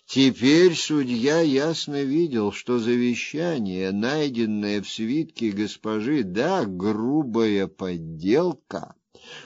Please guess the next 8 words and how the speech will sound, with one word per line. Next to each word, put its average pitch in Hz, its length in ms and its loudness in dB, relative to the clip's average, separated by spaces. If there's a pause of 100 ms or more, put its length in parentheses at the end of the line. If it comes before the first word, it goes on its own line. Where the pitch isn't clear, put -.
(140)
Подпись 143 960 4
была 120 480 4
похожа, 139 960 4
но 123 240 6
явно 131 720 2
принадлежала 98 1200 -2
другой 95 920 -2
руке. 87 760 -6